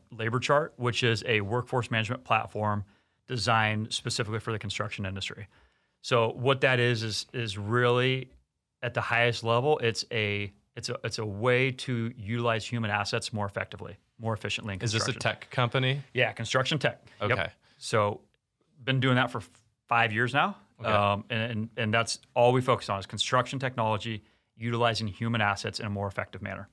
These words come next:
Speaker 2: So anyone that's listening and knows Let It Fly Media, we work with a variety of clients. Like, we have some sports clients, we have corporate clients, we have tech clients. I think corporate and tech is different <laughs> because tech is a very specific industry with specific goals.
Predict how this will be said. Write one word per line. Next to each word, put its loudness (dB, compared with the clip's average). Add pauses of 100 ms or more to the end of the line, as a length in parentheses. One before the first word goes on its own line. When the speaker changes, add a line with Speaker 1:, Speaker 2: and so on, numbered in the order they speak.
(200)
Speaker 2:
So 2
anyone 2
that's 2
listening 2
and 0
knows 2
Let 4
It 0
Fly 2
Media, 0
we 0
work 2
with -2
a -4
variety 4
of -6
clients. -2
Like, -6
we -4
have -2
some -10
sports 0
clients, 0
we -6
have -6
corporate -4
clients, -2
we -2
have -2
tech -6
clients. -4
I 0
think -4
corporate -6
and -10
tech -6
is -6
different 0
<laughs> -
because -2 (260)
tech 0
is 0
a 0
very 4
specific -4
industry -4 (220)
with -8
specific -2
goals. -2